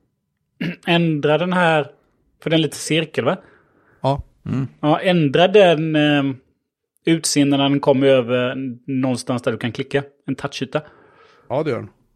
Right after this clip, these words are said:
Speaker 1: Mm.
Speaker 3: Den blobbar in, liksom. Slurp.
Speaker 2: Nej, så att, och liksom... Eh, batterikapaciteten säger de att den ska räcka upp till ett halvår. Jag, jag, för mig räcker om den... Jag är nöjd om den räcker en månad.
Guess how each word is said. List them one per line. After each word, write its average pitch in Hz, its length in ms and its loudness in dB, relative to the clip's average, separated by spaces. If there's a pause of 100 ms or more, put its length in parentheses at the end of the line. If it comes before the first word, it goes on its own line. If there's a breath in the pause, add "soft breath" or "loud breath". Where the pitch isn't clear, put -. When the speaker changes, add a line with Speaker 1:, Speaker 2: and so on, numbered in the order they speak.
(240)
Speaker 1:
Mm. 151 160 -2 (280)
Speaker 3:
Den 104 200 -2
blobbar 110 380 0
in, 117 200 -2
liksom. 98 320 -10
Slurp. - 540 -8 (2250)
Speaker 2:
Nej, 165 180 0
så 165 80 0
att, 175 180 -2
och 170 240 0
liksom... 170 540 -2 (1500 soft breath)
Eh, 143 380 -2
batterikapaciteten 156 1040 -4
säger 135 220 -2
de 123 100 -2
att 120 120 -6
den 135 160 -4
ska 202 160 -2
räcka 160 220 -2
upp 139 140 -4
till 135 120 -8
ett 127 100 -8
halvår. 123 440 -4
Jag, 147 200 0 (300)
jag, 127 220 -2
för 127 100 -8
mig 156 180 -2
räcker 120 260 -6
om 113 80 -8
den... 110 240 -8 (680)
Jag 131 160 -4
är 165 40 0
nöjd 120 200 -4
om 107 100 -10
den 107 100 -10
räcker 110 200 -14
en 110 60 -12
månad. 104 380 -12